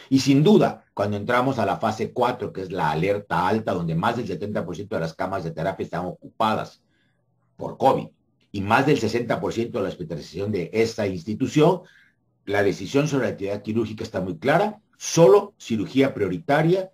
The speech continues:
y cirugía de urgencia que no se pueda por ningún motivo diferir. Estos son los grandes indicadores de referencia hoy para cómo manejarla.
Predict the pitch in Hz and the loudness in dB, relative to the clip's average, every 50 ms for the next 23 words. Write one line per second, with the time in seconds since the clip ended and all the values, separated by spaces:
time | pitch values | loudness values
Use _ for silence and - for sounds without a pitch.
0 | _ _ _ - 110 - 117 107 98 90 - 120 120 117 110 104 92 85 - 127 | _ _ _ -16 -10 -4 -4 -4 -4 -4 -4 -2 -2 -2 -2 -2 -4 -4 -4 -6
1 | 123 117 - 165 139 - - 135 123 127 135 147 160 160 156 131 - - - 120 | -4 -2 0 0 0 0 2 0 2 4 4 4 4 2 2 0 -2 -2 -2 0
2 | 117 117 123 113 - - 95 90 87 87 85 85 85 87 85 82 78 78 - 76 | 0 0 0 -2 -4 -8 -8 -6 -6 -4 -4 -4 -4 -4 -4 -4 -4 -6 -6 -8
3 | 76 69 65 62 58 55 - - - 55 55 - _ _ _ _ - - - 113 | -8 -8 -8 -10 -12 -14 -16 -14 -12 -12 -12 -14 _ _ _ _ -18 -10 -6 -4
4 | 113 113 139 110 123 123 135 120 - - - _ - 87 95 95 92 101 113 117 | 0 0 0 2 2 2 0 0 -2 -8 -18 _ -4 -2 -2 0 2 4 4 4
5 | 120 123 127 110 101 98 90 85 80 90 90 98 101 92 90 80 80 80 85 85 | 4 2 0 -2 -2 -4 -4 -4 -4 -2 0 0 0 0 0 -2 -2 -2 -2 -2
6 | 87 90 80 - 87 82 85 98 117 131 127 - _ _ - - 90 85 82 80 | -2 -4 -4 -2 0 2 4 4 4 2 0 -4 _ _ -6 -4 -2 -2 -2 -2
7 | - 104 98 95 87 80 73 73 71 - - 76 76 - 55 53 - - | -2 -2 -2 0 -2 -2 -4 -4 -8 -12 -10 -10 -10 -10 -10 -14 -16 -18